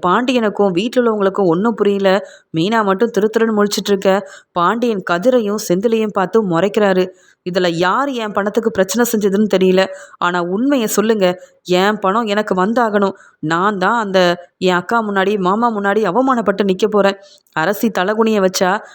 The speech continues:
நீங்க ரெண்டு பேரும் சேர்ந்து என்னை ஏமாத்திட்டீங்களா? என்னடா செஞ்சீங்க என் பணத்தைன்னு கேட்கும்போது செந்தில் கண் கலங்கிக்கிட்டே, "என்னை மன்னிச்சிருங்கப்பா. அந்த பணத்தை என் மாமனார்கிட்ட கொடுத்துருக்கேன்னு" சொல்ல, "என்னது உன் மாமனார்கிட்டயா?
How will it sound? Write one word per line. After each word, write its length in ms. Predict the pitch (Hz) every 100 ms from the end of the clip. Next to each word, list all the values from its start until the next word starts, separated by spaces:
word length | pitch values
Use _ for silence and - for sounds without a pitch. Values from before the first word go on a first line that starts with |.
| _
நீங்க 460 | 180 214 240 220 190
ரெண்டு 200 | 180 226
பேரும் 200 | 233 226
சேர்ந்து 300 | 226 214 220
என்னை 180 | 196 180
ஏமாத்திட்டீங்களா? 800 | 208 277 269 214 190 175 170 196 - _ _
என்னடா 360 | 170 175 214 220
செஞ்சீங்க 340 | 208 185 202 190
என் 120 | 180
பணத்தைன்னு 420 | 185 202 208 196
கேட்கும்போது 720 | 190 180 180 185 180 175 180 - - -
செந்தில் 420 | - 233 254 262
கண் 220 | 240 196
கலங்கிக்கிட்டே, 600 | 202 214 220 214 196 190
"என்னை 220 | - 165
மன்னிச்சிருங்கப்பா. 680 | 160 160 196 202 233 214 202 196 - _ _
அந்த 240 | 180 175
பணத்தை 400 | 170 175 190 214 208
என் 320 | 185 180 165
மாமனார்கிட்ட 560 | 165 208 247 226 208 185
கொடுத்துருக்கேன்னு" 480 | 185 185 202 202
சொல்ல, 480 | 196 202 180 180 208 - - _ 185
"என்னது 180 | 196 254
உன் 360 | 220 185 277
மாமனார்கிட்டயா? 640 | 254 220 202 190 180 180